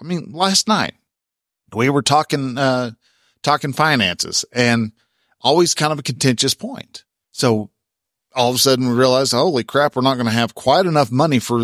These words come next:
all the bills that we needed to get paid this moment." And so it, things started to get tense. And, you know, eventually I was, I, I, I broke off. I, I went into the living room and we got,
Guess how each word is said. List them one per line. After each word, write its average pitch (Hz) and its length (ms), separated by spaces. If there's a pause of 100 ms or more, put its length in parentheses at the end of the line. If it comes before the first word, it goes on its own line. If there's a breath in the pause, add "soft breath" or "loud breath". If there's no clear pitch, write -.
all 117 340
the 110 100
bills 135 320
that 117 60
we 110 120
needed 104 240
to 101 60
get - 160
paid 165 260
this - 180
moment." 85 320 (600)
And 117 220
so 120 300 (460)
it, 139 160
things 151 300
started 156 240
to 147 60
get 147 260
tense. 143 500
And, 127 460
you 175 80
know, 127 280 (120)
eventually 147 480
I 131 80
was, 135 180 (340)
I, 151 380 (360)
I, 143 120
I - 20
broke 143 360
off. 139 240
I, 139 160 (160)
I 131 100
went 143 240
into 123 200
the 113 80
living 107 240
room 107 240 (680)
and 123 280
we 131 120
got, 160 180